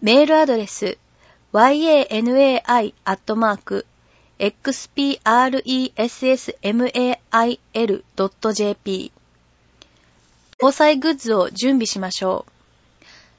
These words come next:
すぐに避難できるように、土砂災害ハザードマップの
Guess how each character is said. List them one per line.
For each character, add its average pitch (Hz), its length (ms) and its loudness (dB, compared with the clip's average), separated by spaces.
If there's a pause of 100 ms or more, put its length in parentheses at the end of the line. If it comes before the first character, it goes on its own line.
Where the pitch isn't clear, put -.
(140)
す - 180 -4
ぐ 320 100 0
に 285 120 2
避 269 120 0
難 269 220 2
で 208 80 -4
き 226 140 -6
る 220 120 0
よ 196 180 -2
う 180 40 -8
に、 190 240 -10 (420)
土 202 120 -4
砂 269 160 -2
災 302 240 4
害 202 180 0
ハ 185 160 -6
ザ 226 160 2
ー 254 40 0
ド 269 100 2
マ 277 120 2
ッ - 40 -4
プ - 160 -10
の 185 220 -8